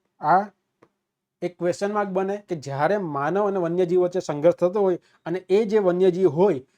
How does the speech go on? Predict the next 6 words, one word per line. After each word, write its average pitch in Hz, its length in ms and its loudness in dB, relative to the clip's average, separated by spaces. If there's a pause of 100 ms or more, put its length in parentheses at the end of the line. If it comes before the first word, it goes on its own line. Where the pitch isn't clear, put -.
(160)
એ 180 100 -2
પોતે 175 300 -4
વલ્નરેબલ 180 560 0
હોય, 196 140 -2
અસુરક્ષિત 180 640 -4
હોય, 175 260 0